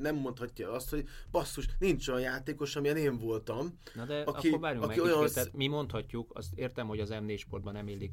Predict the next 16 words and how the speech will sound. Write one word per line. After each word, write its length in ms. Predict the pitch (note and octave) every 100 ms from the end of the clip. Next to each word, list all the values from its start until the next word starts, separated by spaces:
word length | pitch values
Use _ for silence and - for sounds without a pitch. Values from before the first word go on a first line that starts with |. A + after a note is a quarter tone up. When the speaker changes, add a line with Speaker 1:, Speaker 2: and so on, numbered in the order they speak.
| -
Speaker 2:
feltétlenül 500 | G2+ F#2+ G#2 G2+ G2+
Speaker 1:
<laughs> 20 |
Speaker 2:
kritizálni 600 | A#2 G#2 G#2 G2+ G2 G2+
a, 180 | F#2+ G2 F#2+
a, 340 | G2 G2 G2 -
a 100 | F#2+
játékosok 640 | G2+ G2+ - - G3+ - -
aznapi 420 | - - G2+ G2
teljesítményét, 880 | G2+ G2+ G2 G2+ - G2 G2 G2 -
vagy 140 | F#2+
a 140 | F#2+ G2 - - -
kapitánynak 640 | G#2 A2 - G2 G2 F2+
az 100 | F#2+
aznapi 360 | G2 F#2+ F#2+ -
taktika 640 | - F#2 - - G2 F#2 F#2
választását. 840 | F#2+ F#2 - G2 G2 - G#2